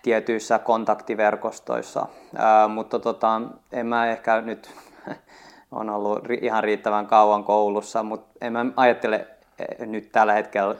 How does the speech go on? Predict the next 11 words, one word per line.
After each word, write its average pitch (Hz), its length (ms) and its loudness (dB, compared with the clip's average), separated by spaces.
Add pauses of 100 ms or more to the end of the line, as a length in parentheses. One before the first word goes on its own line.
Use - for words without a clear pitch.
että 107 380 0
olen 104 300 -2
koulussa, 110 640 6
vaan 104 400 -2
nyt 107 300 -10
mä 104 140 -6
teen 107 240 -6
tutkimustyötä, 101 1040 -6
ja 98 180 -4 (400)
siitä 101 340 -10
tehdään, 98 760 -4